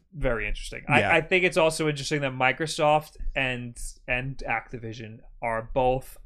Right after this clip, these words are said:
Speaker 1: operating as if this is, uh, set in stone.
Speaker 2: Yeah.
Speaker 1: They're both talking as if the deal is, is done.
Speaker 2: Yeah.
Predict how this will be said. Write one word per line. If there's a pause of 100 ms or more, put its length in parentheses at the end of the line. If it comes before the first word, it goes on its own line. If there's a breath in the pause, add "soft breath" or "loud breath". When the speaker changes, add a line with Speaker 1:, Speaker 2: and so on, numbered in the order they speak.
(100)
Speaker 1:
operating
as
if
this
is, (180)
uh,
set
in
stone. (120)
Speaker 2:
Yeah.
Speaker 1:
They're
both (400)
talking
as
if (120)
the
deal
is, (120)
is
done. (180)
Speaker 2:
Yeah.